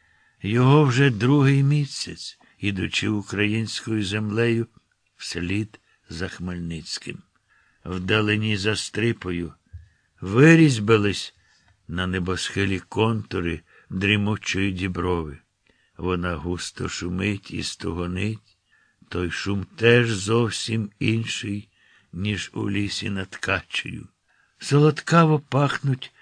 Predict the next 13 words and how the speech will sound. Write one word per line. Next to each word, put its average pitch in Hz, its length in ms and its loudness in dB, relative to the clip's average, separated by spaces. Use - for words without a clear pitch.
щоварі 131 680 6
в 120 80 4
заплавах 117 840 0
ріки. 107 540 -2
Тужно 139 560 6
квилить 98 720 -4
очеретянка, 101 1120 -2
а 120 180 2
з - 180 -6
оболоні 127 880 4
несе 131 560 2
пахом 147 480 2
полині, 127 840 -2